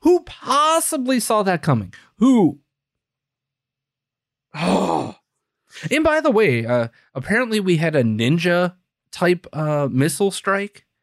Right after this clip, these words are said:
Speaker 1: that magically only killed Al Zawahiri. What?
Speaker 2: What?
Speaker 1: And by the way, according to, according to the, uh,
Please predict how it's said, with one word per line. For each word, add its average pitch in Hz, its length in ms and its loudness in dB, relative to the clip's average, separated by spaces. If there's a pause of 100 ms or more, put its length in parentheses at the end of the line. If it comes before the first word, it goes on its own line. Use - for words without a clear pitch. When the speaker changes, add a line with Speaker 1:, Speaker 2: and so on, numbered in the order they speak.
(280)
Speaker 1:
that 170 180 0
magically 214 580 0 (100)
only 214 420 2
killed 143 540 -2 (580)
Al 151 180 0
Zawahiri. 151 800 2 (2500)
What? - 420 -4 (500)
Speaker 2:
What? 554 180 2
Speaker 1:
And 202 80 2
by 294 100 2
the 311 80 0
way, 285 180 2
according 247 480 0
to, 233 200 0
according 233 540 -2
to 208 240 -2
the, 170 280 2
uh, 123 260 2